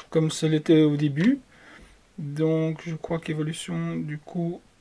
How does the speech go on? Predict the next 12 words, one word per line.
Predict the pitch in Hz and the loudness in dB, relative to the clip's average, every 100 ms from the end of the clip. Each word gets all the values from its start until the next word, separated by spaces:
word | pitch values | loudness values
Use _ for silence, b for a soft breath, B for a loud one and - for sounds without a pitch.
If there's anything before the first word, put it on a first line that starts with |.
| - | -10
euh, | 147 151 156 | -8 -6 -6
reste | 160 - | -8 -6
à | 151 | -6
zéro | 147 156 | -4 -4
tout | 151 | -4
le | 143 | -4
temps. | - 180 208 | -2 0 0
Voilà, | 156 160 220 - | 2 2 0 -4
je | 143 | -4
relance | 165 180 180 - | -2 -2 -2 -4
un | |
rendu. | 151 156 147 190 | -2 -2 0 -4